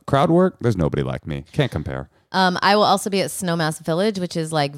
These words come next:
Speaker 2: between
Speaker 1: I'm,
Speaker 2: Vail and Aspen.
Speaker 1: I'm coming to see you there.
Speaker 2: Oh, no, you're gonna, you're, we're gonna
Speaker 1: Oh, I'm gonna
Speaker 2: both,
Speaker 1: open for you.
Speaker 2: yeah, we're gonna both be
Speaker 1: That's right.
Speaker 2: performing.
Speaker 1: Now that, listen, I don't like opening for people,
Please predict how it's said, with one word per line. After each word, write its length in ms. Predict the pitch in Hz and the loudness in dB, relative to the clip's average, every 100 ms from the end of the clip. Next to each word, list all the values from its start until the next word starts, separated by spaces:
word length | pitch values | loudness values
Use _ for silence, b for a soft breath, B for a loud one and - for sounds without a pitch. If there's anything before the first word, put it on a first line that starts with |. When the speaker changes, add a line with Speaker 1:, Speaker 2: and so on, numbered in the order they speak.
| - | -10
Speaker 2:
between 360 | 165 - 160 151 | -10 -6 -4 -2
Speaker 1:
I'm, 60 | |
Speaker 2:
Vail 240 | 151 147 143 | 0 2 2
and 120 | 139 | 0
Aspen. 360 | 135 151 - | -4 -2 -2
Speaker 1:
I'm 80 | 101 | 0
coming 200 | 104 - | 2 2
to 40 | - | 0
see 160 | 95 | 2
you 100 | 104 | 2
there. 140 | 80 92 | 4 4
Speaker 2:
Oh, 180 | - - | 4 2
no, 80 | 359 | 0
you're 180 | 339 381 | 0 2
gonna, 120 | 466 466 _ | 0 -2 _
you're, 220 | 262 277 - | -2 -2 -2
we're 220 | 247 277 | -4 -2
gonna 140 | 269 208 | 4 6
Speaker 1:
Oh, 60 | |
I'm 80 | 196 | 6
gonna 100 | 175 | 4
Speaker 2:
both, 60 | 269 | 2
Speaker 1:
open 120 | 285 | 2
for 180 | 151 95 | 4 4
you. 100 | 80 | 4
Speaker 2:
yeah, 140 | 180 | 4
we're 100 | 165 | 4
gonna 160 | 180 185 | 0 -2
both 240 | 180 208 | 0 -2
be 80 | - | -2
Speaker 1:
That's 80 | 190 | 2
right. 140 | 139 | 2
Speaker 2:
performing. 320 | 175 143 127 - B B | 2 0 -6 -10 B B
Speaker 1:
Now 140 | 113 | 2
that, 320 | 123 175 - 165 | 4 2 2 2
listen, 240 | 185 123 | 2 2
I 100 | 123 | 2
don't 140 | 196 | 2
like 180 | 135 139 | 2 2
opening 340 | 107 117 147 156 | 2 2 2 0
for 140 | 165 | 0
people, 480 | 175 175 185 190 | 0 0 2 0